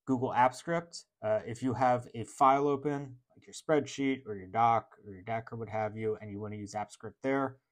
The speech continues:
that's totally fine too. Once you have your materials, we're gonna begin.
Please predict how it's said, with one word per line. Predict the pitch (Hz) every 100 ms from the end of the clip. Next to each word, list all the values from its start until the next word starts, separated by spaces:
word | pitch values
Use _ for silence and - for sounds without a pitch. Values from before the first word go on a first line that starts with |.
| _ -
that's | 95 -
totally | 117 113 104
fine | - 104 98 -
too. | 95 82 _ _ _ _ _ _ _ _ _ _ _
Once | 120 113
you | 127
have | 123 110
your | 113
materials, | 104 - 170 175 175 170 - - _ _ _ _ _ _ _
we're | 107
gonna | 101 104
begin. | 104 104